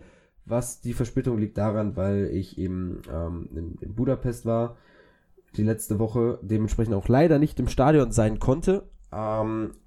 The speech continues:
ja, aber wir wollten den Podcast, beziehungsweise die Podcast-Saison dann doch nochmal, ähm, abschließen. Ähm, ja, Tobi, du warst aber im Stadion, mehr oder weniger gesund, aber ich denke, das Spiel hat dann doch zur Genesung ein bisschen beigetragen.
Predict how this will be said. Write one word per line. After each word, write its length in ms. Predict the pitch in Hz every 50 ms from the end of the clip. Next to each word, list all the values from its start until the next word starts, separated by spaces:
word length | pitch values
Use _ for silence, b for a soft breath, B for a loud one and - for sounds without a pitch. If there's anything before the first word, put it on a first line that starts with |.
| _
ja, 180 | - 87 - - -
aber 420 | - 101 101 107 107 104 - - - _ _ _
wir 240 | - - 92 104 98
wollten 220 | 98 95 87 98
den 560 | 107 135 98 95 95 90 95 92 95 95 101 - _
Podcast, 680 | - 104 - - _ _ _ - 98 92 - - - -
beziehungsweise 520 | - 101 - - - 110 107 107 98 104 101
die 80 | -
Podcast-Saison 560 | - 117 - - - 104 - 107 98 101 98
dann 120 | 95 95 95
doch 160 | 101 98 -
nochmal, 260 | 104 101 101 101 104 b b b b b b b b b b b b b _
ähm, 340 | - 110 107 104 107 107 -
abschließen. 640 | 139 143 - - 160 160 151 143 160 160 160 156 151 - _ _
Ähm, 640 | 113 120 120 120 120 120 120 120 120 120 120 120 120 _ _ _ _ _ -
ja, 160 | - 78 -
Tobi, 400 | - - 139 139 147 147 147 139 - -
du 120 | - 139
warst 180 | 143 139 127 -
aber 180 | 127 117 120 110
im 80 | 120
Stadion, 540 | 117 - - 117 127 135 139 143 139 147 151 b b b b b b b b b b b b b _ - -
mehr 200 | 117 131 139 139
oder 140 | 143 127
weniger 260 | 135 139 139 120 131 127
gesund, 540 | 131 131 123 139 147 175 214 214 - -
aber 160 | - 120 117 120
ich 60 | 117
denke, 200 | 127 120 123 123
das 100 | 113 107
Spiel 360 | - - - 120 120 117 110
hat 260 | 107 107 - - _
dann 220 | - 107 104 101 92
doch 140 | 104 98
zur 180 | - - - 95
Genesung 340 | 101 98 98 98 92 98 87
ein 60 | 80
bisschen 220 | 82 - - 87
beigetragen. 500 | 80 82 78 80 80 - - - 76 92